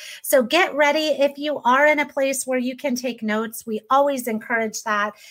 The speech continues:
At Ladies Who Love Christ, we are big note takers. We wanna know that you are writing things down. Um, but if you are driving and you can't do that, ladies, not a problem at all. Look us up on the podcast.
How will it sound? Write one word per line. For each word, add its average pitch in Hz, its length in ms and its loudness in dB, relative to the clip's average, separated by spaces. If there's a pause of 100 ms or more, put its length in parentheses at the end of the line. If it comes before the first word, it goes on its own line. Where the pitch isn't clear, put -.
(160)
At 220 160 -2
Ladies 277 420 0
Who 262 140 -2
Love 233 240 -2
Christ, 208 460 -2
we 214 120 -2
are 190 100 -2
big 277 280 4
note 226 260 4
takers. 196 460 -6
We 202 120 -6
wanna 254 280 0
know 240 200 2
that 220 180 -4
you 220 160 -2
are 190 200 -2 (300)
writing 247 540 2
things 233 320 -4
down. 196 560 -4 (340)
Um, 190 380 0 (100)
but 302 140 4
if 294 120 0
you 269 140 0
are 269 220 2
driving 262 480 2
and 240 100 0
you 226 80 -2
can't 247 320 -4
do 262 120 -6
that, 254 220 0
ladies, 254 440 -4
not 220 500 0
a 208 60 -6
problem 226 440 0
at 202 200 -6
all. 220 280 0
Look 220 160 -8
us 254 160 -4
up 247 140 -6
on 214 80 -6
the 190 100 -8
podcast. 240 840 0